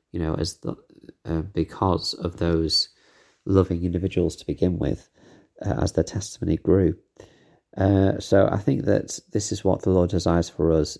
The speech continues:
to be reaching out and loving. And it doesn't mean that we have to,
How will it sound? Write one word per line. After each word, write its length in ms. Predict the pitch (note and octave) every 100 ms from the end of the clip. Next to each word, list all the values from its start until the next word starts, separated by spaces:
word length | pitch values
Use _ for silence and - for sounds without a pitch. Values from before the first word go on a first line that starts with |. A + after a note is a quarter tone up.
| -
to 120 | -
be 200 | F2 E2+
reaching 460 | F#2 G#2+ - - G2
out 340 | A2 - -
and 180 | - F#2+
loving. 400 | G2 F#2+ F#2 G2 - _ _ _
And 100 | C3
it 40 | D3
doesn't 220 | D#3+ C3+
mean 180 | G#2+ G#2+
that 100 | G#2+
we 100 | G2+
have 220 | G2 G2+
to, 280 | - F#2+ F2+